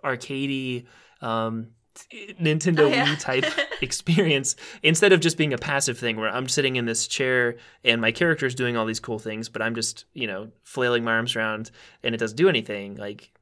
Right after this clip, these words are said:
Speaker 1: let's, uh, let them flail their arms around and it will actually do <laughs> something, maybe.
Speaker 2: Yeah, yeah, yeah.
Speaker 1: <laughs>
Speaker 2: Uh, um, oh, and speaking of arcades,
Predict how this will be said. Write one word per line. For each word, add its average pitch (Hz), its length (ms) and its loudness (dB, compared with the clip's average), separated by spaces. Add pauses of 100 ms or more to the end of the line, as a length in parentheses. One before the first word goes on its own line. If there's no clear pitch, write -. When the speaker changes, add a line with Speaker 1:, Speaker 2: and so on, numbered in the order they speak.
(160)
Speaker 1:
let's, 170 260 -8
uh, 180 260 2
let 180 220 -2
them 185 240 -2
flail 185 300 2
their 175 80 4
arms 170 180 0
around 170 240 0
and 151 160 0
it 151 40 2
will 156 140 0
actually 165 380 0
do 117 160 -6
<laughs> - 140 4
something, 185 480 0
maybe. 180 300 0
Speaker 2:
Yeah, 226 340 0
yeah, 196 480 -2 (140)
yeah. 285 180 0
Speaker 1:
<laughs> - 60 -20 (320)
Speaker 2:
Uh, 202 40 -4
um, 208 460 -6 (260)
oh, 302 180 6
and 226 240 0
speaking 339 380 -2
of 285 80 -2
arcades, 226 720 -2